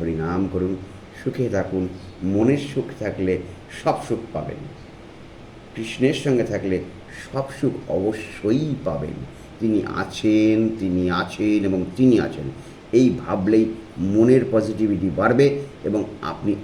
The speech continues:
অবশ্যই তাকে পাবেন, পাবেন এবং পাবেনই।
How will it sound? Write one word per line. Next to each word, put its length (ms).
অবশ্যই 960
তাকে 220
পাবেন, 680
পাবেন 500
এবং 200
পাবেনই। 440